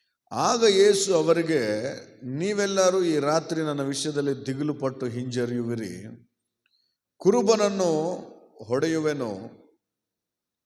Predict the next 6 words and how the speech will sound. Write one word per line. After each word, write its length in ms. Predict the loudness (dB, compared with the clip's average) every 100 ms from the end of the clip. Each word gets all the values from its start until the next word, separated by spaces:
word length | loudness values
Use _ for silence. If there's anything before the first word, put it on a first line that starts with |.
| _ _ _ _ _ _ _ _ _ _ _
ಹಿಂಡಿನ 360 | -8 -4 -2 0 0 0
ಕುರಿಗಳು 580 | -2 2 2 2 2 0
ಚದರಿ 400 | -2 -2 0 0
ಹೋಗುವವು 540 | 2 2 2 2 2
ಎಂದು 220 | 0 -2
ಬರೆದಿದೆಯಲ್ಲ. 640 | -4 -4 -2 -2 -2 -2